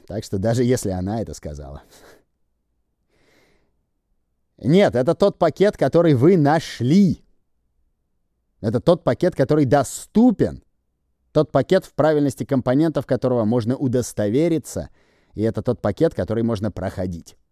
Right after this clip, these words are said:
И когда мы проходим и стираем первый терминал и первую цель в типовой процедуре три,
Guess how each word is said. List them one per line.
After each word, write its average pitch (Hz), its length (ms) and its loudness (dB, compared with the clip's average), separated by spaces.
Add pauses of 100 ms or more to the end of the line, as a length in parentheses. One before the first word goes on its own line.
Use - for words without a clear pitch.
(920)
И 123 100 -4
когда 131 280 0
мы 123 100 2
проходим 170 540 0
и 156 40 2
стираем 143 460 0
первый 120 340 0
терминал 113 480 -2
и 104 80 -4
первую 101 420 -2
цель 220 300 2
в - 60 -20
типовой 113 380 -2
процедуре 98 440 -4
три, 101 300 -6